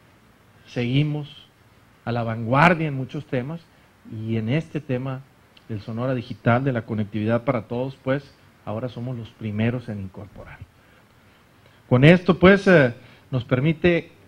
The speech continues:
cumplir un compromiso, pero también poner a Sonora a la vanguardia. Nos permite darle la oportunidad a todos los jóvenes,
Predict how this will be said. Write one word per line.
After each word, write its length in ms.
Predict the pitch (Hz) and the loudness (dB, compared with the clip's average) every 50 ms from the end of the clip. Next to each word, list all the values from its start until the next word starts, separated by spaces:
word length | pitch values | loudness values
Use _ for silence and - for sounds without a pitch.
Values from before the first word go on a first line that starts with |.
| _ - | _ -6
cumplir 400 | 143 131 117 - - 202 214 214 | -6 -6 -2 2 4 4 4 4
un 100 | 208 - | 2 0
compromiso, 720 | - 190 175 131 147 139 139 156 185 208 196 - 233 - | 0 -2 0 0 -2 -2 0 0 -2 -2 -4 -6 -8 -8
pero 220 | - 180 143 131 | -4 -4 -4 -4
también 520 | - - 123 123 120 139 165 185 202 214 208 _ _ - - - _ _ _ _ _ _ _ _ _ _ | -4 -6 -6 -4 -2 -2 -2 -2 -4 -8 -12 _ _ -20 -20 -20 _ _ _ _ _ _ _ _ _ _
poner 240 | - 120 135 139 147 | -6 -4 -2 -2 -2
a 60 | 143 | -2
Sonora 500 | 147 131 117 117 123 127 131 127 120 113 - - - - - _ - | -4 -6 -6 -4 -4 -2 -4 -4 -6 -10 -16 -20 -20 -20 -20 _ -12
a 80 | 117 | -8
la 100 | 110 110 | -6 -4
vanguardia. 480 | 107 107 101 98 92 98 101 - - - - - - - - _ _ - _ _ - | -4 -4 -4 -4 -6 -6 -8 -10 -14 -20 -20 -20 -20 -20 -20 _ _ -20 _ _ -8
Nos 140 | - 107 - | -6 -6 -2
permite 520 | - 120 110 120 139 156 160 160 - 170 | -2 -2 2 4 4 4 4 4 6 6
darle 340 | 165 147 147 147 151 160 165 | 8 8 8 6 6 4 2
la 100 | 156 143 | 0 0
oportunidad 960 | 127 113 - 123 123 120 - 120 117 117 113 117 123 135 156 180 202 208 196 - - _ _ _ _ - _ | -2 -2 -4 -6 -6 -6 -6 -8 -6 -4 -2 -2 0 2 2 0 0 -4 -10 -18 -20 _ _ _ _ -18 _
a 140 | - 113 113 - - | -8 -8 -8 -4 -2
todos 260 | 131 135 143 147 143 | -2 0 0 0 -2
los 180 | 131 117 104 - | -2 -4 -6 -4
jóvenes, 540 | - 135 151 165 170 175 180 185 185 185 | 0 4 4 4 4 2 0 -6 -8 -10